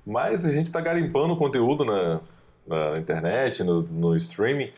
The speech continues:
pra poder trazer aqui, né, toda semana alguma coisa nova, e a gente tem algumas coisas bem,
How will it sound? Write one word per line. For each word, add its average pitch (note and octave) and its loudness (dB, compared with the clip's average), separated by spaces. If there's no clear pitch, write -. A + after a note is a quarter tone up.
pra A2 0
poder C#3+ 2
trazer D3+ 0
aqui, D3 -2
né, B2 0
toda A2+ -2
semana A2 0
alguma A2+ 2
coisa A#2 0
nova, B2 0
e C#3 -2
a C#3+ 0
gente C3+ -6
tem C#3 0
algumas C3+ 0
coisas C3 2
bem, B2+ -4